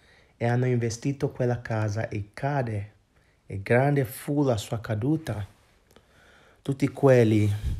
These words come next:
che stanno seguendo il mondo, come avevo detto prima, carriere qui, carriere lì, vendono le anime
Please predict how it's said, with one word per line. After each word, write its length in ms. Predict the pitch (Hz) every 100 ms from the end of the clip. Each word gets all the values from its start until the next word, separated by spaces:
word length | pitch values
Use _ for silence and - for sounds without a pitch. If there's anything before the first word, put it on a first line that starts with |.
| -
che 120 | -
stanno 280 | 117 131 123
seguendo 520 | 120 127 117 120 120
il 80 | 113
mondo, 520 | 110 123 143 131 110 98 - - _ _ _
come 220 | - 120 117
avevo 280 | 107 107
detto 300 | 110 110 113
prima, 600 | 107 120 123 123 107 101 104 _ _ _ _ _ _ _ _ _ -
carriere 560 | 110 107 117 120 113
qui, 300 | 113 127 135
carriere 480 | - 117 113 110 107
lì, 440 | 107 120 143 151 147 - - - - - _ _ _ _ _ _ -
vendono 520 | 113 139 135 127 123
le 200 | 110 110
anime 640 | 123 147 135 120 110 101